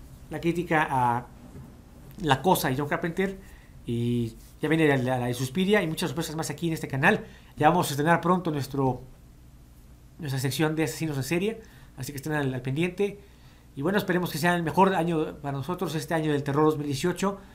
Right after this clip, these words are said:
Cuídense mucho, acuérdense que el terror no es nada más un género del cine, es también un estilo de vida.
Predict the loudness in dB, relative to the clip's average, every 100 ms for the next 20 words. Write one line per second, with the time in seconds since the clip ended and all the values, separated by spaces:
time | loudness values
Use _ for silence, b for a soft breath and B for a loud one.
0 | B B B B 0 2 2 2 0 0
1 | -2 -2 -2 -4 -4 -4 0 2 0 -4
2 | -14 B B B B B -4 -2 4 4
3 | 4 0 0 0 2 2 2 2 2 2
4 | 2 0 0 0 2 2 0 -4 -16 -20
5 | B B B B B B -2 0 0 0
6 | 2 4 6 4 2